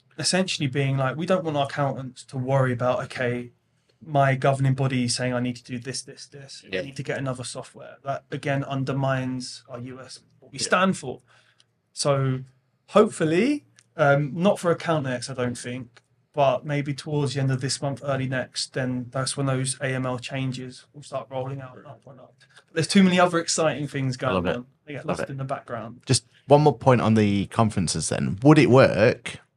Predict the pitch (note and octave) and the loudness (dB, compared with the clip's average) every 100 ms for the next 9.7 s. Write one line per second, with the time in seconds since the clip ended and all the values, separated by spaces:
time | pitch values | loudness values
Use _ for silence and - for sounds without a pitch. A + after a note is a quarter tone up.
0 | _ - - F#2+ - - F2 - _ _ | _ -14 -8 -6 -4 -4 -6 -12 _ _
1 | - F2+ E2+ E2+ - F2+ B1+ F2 - - | -4 -2 -2 -2 0 2 0 -4 -8 -16
2 | - _ _ _ - A#2+ A#2+ B2+ B2 A2+ | -20 _ _ _ 4 8 10 10 8 6
3 | - _ _ _ _ _ _ - B2 A2+ | 2 _ _ _ _ _ _ 2 6 6
4 | A2 G2+ G#2+ G2+ G2+ F#2 - - - D2 | 6 4 4 6 6 2 -2 -2 2 2
5 | C#2+ F2 F2+ - _ - - - G2+ G2+ | 2 0 -2 -4 _ -20 -12 0 6 6
6 | B1+ F2+ - - F2+ F2 F2 F#2 F#2 F2+ | 6 0 -2 -6 -6 -6 -4 -2 -2 -2
7 | - - _ - F#2 F#2+ - C#3 A2+ F#2+ | -10 -20 _ -2 0 2 6 8 8 4
8 | - E2 D#2+ F2 A#2 F#2+ F#2+ F#2 F2+ F2 | 0 -2 -2 0 2 2 2 0 2 2
9 | F2 F2+ F#2 G2+ - - | 2 0 0 0 -2 -8